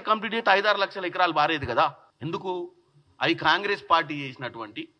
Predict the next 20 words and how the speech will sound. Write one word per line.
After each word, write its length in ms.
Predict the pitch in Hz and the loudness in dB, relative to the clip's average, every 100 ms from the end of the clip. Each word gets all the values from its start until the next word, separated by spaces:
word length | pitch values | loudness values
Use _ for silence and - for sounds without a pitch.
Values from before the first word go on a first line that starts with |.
| - | 0
ప్రాజెక్టులు, 500 | 123 113 113 107 123 95 - _ - 170 | 2 2 -2 -2 -2 -2 -8 _ 0 0
అవి 100 | 175 156 | 2 -2
కంప్లీట్ 320 | 180 226 180 | 0 -4 0
చేస్తే 220 | 160 160 208 | 0 -2 0
కాంగ్రెస్ 320 | 151 175 190 - | 0 2 0 4
పార్టీకి 280 | 165 143 123 123 | 4 2 -10 -12
మంచి 180 | 139 - | -12 -10
పేరు 140 | 127 117 | -10 -10
వస్తది. 280 | 107 101 156 _ _ _ - | -12 -14 -16 _ _ _ 0
అవి 100 | 180 175 | 0 6
చేయడం 260 | 202 240 220 | 8 8 8
వల్ల 120 | 190 202 165 | 6 8 6
ప్రజలకు 320 | 180 214 190 | 6 2 2
మంచి 180 | 175 147 180 | -2 0 -2
అయితేంది, 300 | 151 156 190 165 | 0 -4 -2 -4
బొంగు 200 | 175 175 | -2 -2
అయితేంది, 320 | 135 143 139 151 | -2 -6 -6 -4
ప్రజలు 240 | 127 151 151 | -4 -2 -2
ఏమన్నా 200 | 135 120 | -2 -4
మనకు 140 | 113 | -6